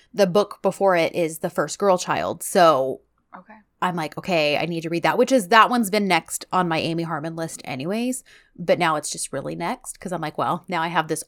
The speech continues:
Speaker 1: arc," um, which I'm excited about. But then she has another one. I, she has another one called, like, the, oh, and of course now I can't think of it. But it's, like, got another ver-, the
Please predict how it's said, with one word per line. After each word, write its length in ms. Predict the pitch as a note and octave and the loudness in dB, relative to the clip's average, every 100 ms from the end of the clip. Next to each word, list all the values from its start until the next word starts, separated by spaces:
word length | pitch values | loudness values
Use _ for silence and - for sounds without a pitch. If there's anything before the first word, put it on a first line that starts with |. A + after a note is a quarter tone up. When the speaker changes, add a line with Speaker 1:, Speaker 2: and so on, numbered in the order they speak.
| - | 8
Speaker 1:
arc," 440 | G#3 F#3 - - - - - - | 8 8 2 -18 -20 -20 -16 0
um, 500 | A3 G3+ F3+ E3 G3 _ _ _ _ _ | 2 2 0 -4 -10 _ _ _ _ _
which 180 | G3+ G#3 | -4 0
I'm 100 | G3+ | -2
excited 360 | F#3 F#3 F3 | 0 0 0
about. 440 | E3+ D#3+ D#3+ F#3+ - - _ _ _ _ - | -2 -2 0 0 -2 -20 _ _ _ _ 2
But 180 | A#3 A3+ | 2 4
then 120 | A#3+ | 2
she 100 | C#4+ | 2
has 80 | D4+ | 4
another 240 | D#4 E4 | 4 4
one. 300 | E4+ E4+ D#4+ _ _ _ _ _ _ _ _ _ | 4 2 0 _ _ _ _ _ _ _ _ _
I, 260 | G#3+ A3+ G#3 _ _ _ | -10 -10 -12 _ _ _
she 120 | - | -6
has 100 | C4+ | -2
another 300 | D#4 B3+ A#3+ | 0 -2 -2
one 160 | C#4 B3+ | -4 -4
called, 240 | - A#3+ | -4 -6
like, 200 | G#3 G3 | -6 -6
the, 400 | - F#3 F3+ - - - | -6 -4 -4 -6 -8 -12
oh, 420 | - - - - - | -14 -14 -16 -18 -18
and 100 | - | -14
of 80 | - | -14
course 280 | - - F#3 | -8 -8 -6
now 100 | G#3 | -10
I 60 | G3 | -8
can't 260 | - - | -10 -12
think 200 | - - - | -14 -14 -10
of 80 | |
it. 300 | A#2+ B2+ A#2 - | -8 -6 -8 -12
But 320 | F#3+ G3 E3+ | 0 2 4
it's, 160 | G#3+ - | 0 0
like, 200 | A3 G#3+ | 0 4
got 160 | A3+ | 4
another 300 | A3 G#3 G#3+ | 4 2 2
ver-, 240 | G3 G3+ - | 2 0 2
the 280 | F#3 F3 | 0 0